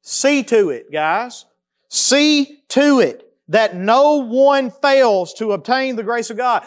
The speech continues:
When he says no one fails, what, what's he talking about? That's right. So again, hold your place and go back to Hebrews three again with me. You can see that I know this is what he's trying to say.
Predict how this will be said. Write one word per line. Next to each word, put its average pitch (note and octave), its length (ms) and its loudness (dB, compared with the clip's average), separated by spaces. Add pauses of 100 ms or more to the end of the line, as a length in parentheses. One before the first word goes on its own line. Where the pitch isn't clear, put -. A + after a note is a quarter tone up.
(120)
When A#3+ 160 -6
he C#4+ 160 -4
says B3+ 340 -2
no C4+ 300 0
one G#3+ 340 -6
fails, F3 480 -6
what, G#3+ 260 -8
what's A#3+ 200 -2
he B3+ 80 -10
talking D4+ 320 -2
about? C#3+ 320 -6 (3250)
That's B3 240 -2
right. D4+ 420 0 (300)
So G3 200 0
again, C4 260 0
hold A3 260 2
your C#4+ 80 -4
place D4+ 400 0
and E3+ 80 -6
go G3 140 0
back A3+ 180 0
to G#3+ 80 -4
Hebrews A#3 400 -8
three C#4+ 300 -4
again D#3+ 300 -6
with C#3 200 -4
me. A#2 80 -16
You B2 160 -12
can E3 80 -16
see A3 240 -4
that E3+ 320 -4
I F3 120 2
know G3 420 -2 (160)
this F3+ 180 -4
is E3 140 -8
what D3+ 160 -2
he's D#3+ 100 -8
trying C#3 300 -8
to E3 60 -10
say. C4 420 -2